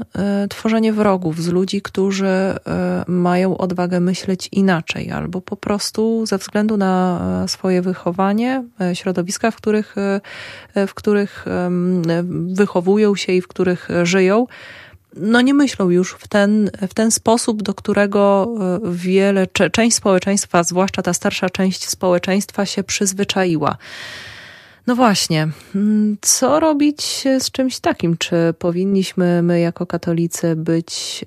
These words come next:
em, możemy mieć za złe, e, kapłanom, e, m, m, mówiącym zbyt ostro, a może jednak są takie kwestie, których nie powinno się odpuszczać i, i trzeba mówić kategorycznie,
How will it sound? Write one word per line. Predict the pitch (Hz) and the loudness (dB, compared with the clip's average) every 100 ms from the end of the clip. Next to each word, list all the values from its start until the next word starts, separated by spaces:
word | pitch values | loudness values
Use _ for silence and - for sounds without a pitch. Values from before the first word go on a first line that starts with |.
| - | -6
em, | 156 165 160 156 160 - _ _ _ _ _ _ _ - - - - _ _ - | -2 -2 -2 -2 -4 -8 _ _ _ _ _ _ _ -18 -18 -20 -20 _ _ -2
możemy | 185 190 196 180 | 2 4 4 2
mieć | 170 165 151 | 2 0 0
za | 165 160 | -2 -2
złe, | - 240 320 285 - - 170 | -2 0 -2 -4 -14 -12 -6
e, | 160 160 156 156 156 151 - | -4 -2 -2 -4 -4 -4 -4
kapłanom, | 180 170 170 165 165 170 170 | -4 0 0 2 2 0 -2
e, | - - - 202 208 _ 185 | -4 -6 -6 -8 -14 _ -8
m, | 180 165 165 196 - | -6 -4 -6 -8 -8
m, | 170 160 160 160 | -4 -2 -2 -4
mówiącym | 202 180 180 185 180 180 170 | 0 2 2 2 2 0 0
zbyt | 165 160 185 175 _ - - | 0 0 2 0 _ -16 -4
ostro, | 170 165 - 214 254 208 | -4 -2 -4 0 2 2
a | |
może | 196 208 226 | 0 2 2
jednak | 233 233 233 233 | 2 2 0 -2
są | - 247 254 | -2 2 2
takie | 247 233 233 | 0 -2 -4
kwestie, | - 226 220 247 | -2 -2 0 -4
których | - 262 262 | -2 -4 -2
nie | 285 | -2
powinno | 285 294 262 208 170 | 2 4 6 4 2
się | - - | -2 -8
odpuszczać | 156 - 160 139 - 139 - | -8 -4 -4 -4 -6 -8 -8
i, | 185 185 190 - | -8 -4 -4 -4
i | 202 | -6
trzeba | - 233 208 185 | 0 0 2 0
mówić | 175 190 180 | 0 -2 -4
kategorycznie, | - 160 160 170 165 165 - 170 | -6 -4 0 0 0 0 -2 0